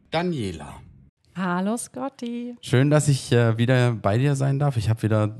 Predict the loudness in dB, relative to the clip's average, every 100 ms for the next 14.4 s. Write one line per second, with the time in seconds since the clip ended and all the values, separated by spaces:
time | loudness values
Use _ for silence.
0 | -6 -4 -4 -2 -4 -2 -2 -2 0 0
1 | 2 0 -4 -6 -4 -2 -2 -2 -2 -6
2 | -4 -2 0 -2 -4 -6 -6 -10 -8 -6
3 | -4 -4 -4 -4 -4 -6 -8 -8 -6 -6
4 | -6 -6 -8 -8 -10 -8 -8 -8 -2 0
5 | 0 -2 -4 -8 -10 -16 -16 -16 -16 -4
6 | 2 4 4 2 4 4 2 2 0 2
7 | 2 2 2 0 0 -2 0 2 2 2
8 | 2 0 2 -2 0 0 0 -2 0 0
9 | 0 -2 -6 -8 -4 -2 -2 -2 -4 -4
10 | -2 0 0 0 -2 -4 -8 -8 -8 -4
11 | -4 -2 -4 -4 -6 -4 -4 -4 -4 -2
12 | -2 -2 -2 -4 -4 -6 -4 -4 -6 -6
13 | -6 -4 -2 -2 -4 -6 -8 -10 -6 -4
14 | -2 -2 -4 -6